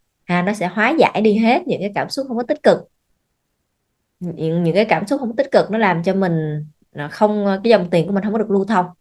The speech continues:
Nên là ngày đó là ngày hôm qua chúng ta thực hành. Mình đã ghi vào cái tờ tiền của mình. Mà với một cái mệnh giá nhỏ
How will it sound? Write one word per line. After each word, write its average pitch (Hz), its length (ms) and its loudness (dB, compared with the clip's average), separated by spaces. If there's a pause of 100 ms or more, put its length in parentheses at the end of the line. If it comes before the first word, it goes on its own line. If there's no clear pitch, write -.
(200)
Nên 190 120 -2
là 202 120 2
ngày 202 140 -2
đó 202 120 2
là 233 60 0
ngày 185 100 0
hôm 190 160 0
qua 175 180 0
chúng 196 140 -8
ta 190 120 -2
thực 170 200 -6
hành. 151 180 -6 (540)
Mình 156 140 -4
đã 151 80 0
ghi 208 320 8
vào 156 440 2
cái 196 180 -4
tờ 180 200 2
tiền 156 220 2
của 175 60 -4
mình. 190 180 -2 (520)
Mà 160 200 -2
với 180 180 2
một 226 180 2
cái 220 100 0
mệnh 165 200 0
giá 190 180 2
nhỏ 277 500 0